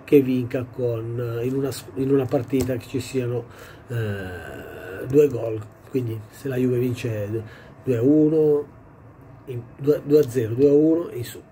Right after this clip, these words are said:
ok? Quindi uno e mezzo nella partita e uno della vittoria. Lazio-Verona, prendiamoci questo,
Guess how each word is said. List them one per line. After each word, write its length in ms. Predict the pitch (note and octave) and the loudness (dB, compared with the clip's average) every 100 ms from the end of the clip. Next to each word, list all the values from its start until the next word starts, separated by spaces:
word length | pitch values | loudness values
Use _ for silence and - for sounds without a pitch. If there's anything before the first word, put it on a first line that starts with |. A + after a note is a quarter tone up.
| - | -18
ok? 340 | - E3+ C#3+ C#3+ - | -4 0 0 -2 -2
Quindi 240 | D3 C3 B2+ | 0 0 0
uno 160 | C#3 | 2
e 40 | D3+ | 2
mezzo 340 | D#3 C3 C3+ | 2 0 -2
nella 200 | C3+ C3+ | -2 -2
partita 680 | B2+ E3 - C#3 B2+ C#3 C3+ | 0 -2 0 0 0 -4 -4
e 180 | C3+ - | -6 -4
uno 240 | C3 B2 | -4 -2
della 160 | A#2 A#2 | -2 -2
vittoria. 520 | A2+ A2 - F#2 G#2 | -4 -6 -8 -8 -6
Lazio-Verona, 880 | C3+ D3+ - E3 E3+ F3 F3 D#3 D3 | -4 -2 2 4 4 2 2 0 -2
prendiamoci 640 | B2 C3 C3+ C3 B2 C#3 | -4 -6 -4 -6 -8 -8
questo, 540 | B2+ C3+ - - B2+ | -8 -8 -8 -8 -6